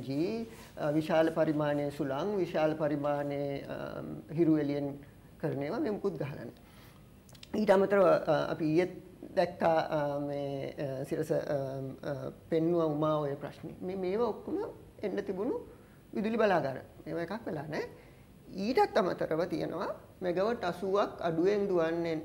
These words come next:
නොරොච්චෝල බලාගාරයේ දෙදහස් පහළොව ඉඳන්. මේක හදාගන්න උවමනාවක් නැහැ. මොකද මේ දෙදහස් පහ අපි දන්නවා දෙදහස් දාසය ඉඳන් අපි ගත්ත ඉමර්ජන්සි පවර්, හදිසි විදුලි. මේ අසූව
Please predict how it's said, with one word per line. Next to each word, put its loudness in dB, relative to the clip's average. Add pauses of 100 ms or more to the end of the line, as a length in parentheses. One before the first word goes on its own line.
නොරොච්චෝල -2
බලාගාරයේ -2
දෙදහස් -2 (100)
පහළොව 0
ඉඳන්. -4 (800)
මේක 2
හදාගන්න 2
උවමනාවක් 2
නැහැ. -6
මොකද 0
මේ 2 (340)
දෙදහස් 4
පහ -2
අපි -4
දන්නවා 4
දෙදහස් 2
දාසය 2 (140)
ඉඳන් -2
අපි -6
ගත්ත -4 (920)
ඉමර්ජන්සි 0
පවර්, -2
හදිසි -2 (540)
විදුලි. 2 (1400)
මේ 2
අසූව 0